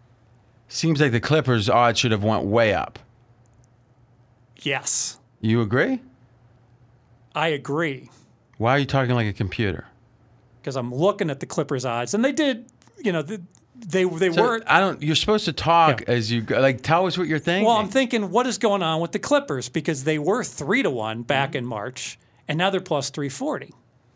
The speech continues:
Speaker 1: Okay.
Speaker 2: So the Clippers' odds have gotten
Speaker 1: So what's going on is people aren't betting them.
Speaker 2: And what, what, yeah, people aren't betting them. And the reason they're not betting them is because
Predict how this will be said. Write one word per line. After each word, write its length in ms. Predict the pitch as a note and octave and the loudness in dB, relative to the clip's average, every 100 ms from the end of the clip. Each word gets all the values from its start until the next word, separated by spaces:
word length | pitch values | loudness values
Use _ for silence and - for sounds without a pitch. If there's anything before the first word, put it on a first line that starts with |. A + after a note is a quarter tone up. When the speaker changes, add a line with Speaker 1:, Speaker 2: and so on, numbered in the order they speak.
| - | -6
Speaker 1:
Okay. 480 | G2+ G2+ G2 A#2 A#3 | -6 -2 -2 -2 -6
Speaker 2:
So 140 | - F3 | -4 -4
the 80 | |
Clippers' 420 | D#3+ B3+ B3+ A#3+ D#3+ | 2 2 2 0 0
odds 240 | C#3+ C3+ | -2 -2
have 120 | C3+ | -4
gotten 280 | D3 C#3 C3 | -4 -4 -4
Speaker 1:
So 60 | D3 | -4
what's 160 | D3 | -2
going 200 | D#3+ D3+ | 2 2
on 140 | D#3 D3 | 4 2
is 80 | |
people 240 | - C#3 A#2+ | 0 0 2
aren't 180 | A#2+ G#2+ | 2 2
betting 300 | B2 A#2 G2 | 2 2 0
them. 240 | F2 - | -2 -4
Speaker 2:
And 80 | E3 | -4
what, 160 | F3 A#3+ | -2 0
what, 200 | F3+ - | -2 -2
yeah, 220 | F#3 D3+ | -2 -2
people 280 | D#3+ A3+ G#3+ | -2 0 2
aren't 180 | F#3+ | 2
betting 180 | F#3+ G#3+ | 0 0
them. 100 | F#3+ | 0
And 160 | F3 F3+ | -4 -2
the 40 | |
reason 280 | E3 A#3+ G3 | 0 0 0
they're 100 | F3+ | 0
not 220 | F3 D3+ | 0 2
betting 240 | F#3 G3 F3+ | 2 2 0
them 100 | C#3+ | -2
is 140 | C3+ | -4
because 800 | - D3+ - F#3 F3+ E3+ C#3 - | -6 -6 0 0 2 0 -2 -8